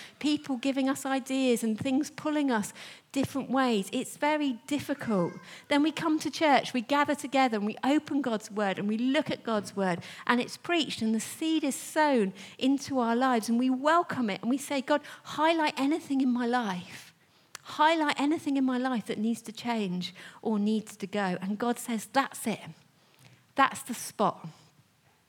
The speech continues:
That's the relationship. That's the way you speak. That's what you, the way you act in the workplace. Those thoughts, that entertainment that you watch.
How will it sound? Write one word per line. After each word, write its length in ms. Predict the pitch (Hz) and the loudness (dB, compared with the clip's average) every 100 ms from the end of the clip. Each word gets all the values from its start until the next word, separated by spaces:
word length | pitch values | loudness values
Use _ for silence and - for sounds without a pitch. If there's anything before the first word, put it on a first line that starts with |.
| - - - | -20 -20 -4
That's 240 | 262 190 - | -2 -2 -4
the 120 | 254 | -2
relationship. 920 | 226 214 208 - 190 - 180 165 - - _ _ _ _ _ _ _ - _ | 0 2 0 0 -4 -4 -6 -8 -12 -20 _ _ _ _ _ _ _ -20 _
That's 240 | 240 - - | -4 -4 -2
the 120 | 254 | 0
way 160 | 233 | 2
you 160 | 226 202 | 2 0
speak. 580 | - - - 185 - - - - _ _ _ _ _ _ _ _ _ _ _ _ - | -4 -8 -4 -4 -4 -10 -20 -20 _ _ _ _ _ _ _ _ _ _ _ _ -4
That's 340 | 254 254 - - | 2 2 2 -4
what 200 | 254 - | -4 -4
you, 120 | 190 | -4
the 140 | - 220 | 0 2
way 160 | 220 | 2
you 180 | 214 208 | 2 2
act 300 | 202 - - | 0 -4 -6
in 100 | 202 | -2
the 80 | 185 | 0
workplace. 920 | 196 196 196 180 170 170 165 - - _ _ _ _ _ | 0 -2 -4 -6 -6 -6 -10 -16 -20 _ _ _ _ _
Those 280 | 240 262 247 | 2 4 2
thoughts, 760 | - 277 214 180 - - - - | 0 4 4 2 -4 -12 -12 -2
that 180 | 247 - | 2 4
entertainment 840 | 233 - - - 262 240 220 - | 2 0 -6 -2 2 4 2 -2
that 140 | 185 - | -6 -2
you 140 | 185 | -2
watch. 560 | 180 165 - - - | -2 -4 -6 -12 -12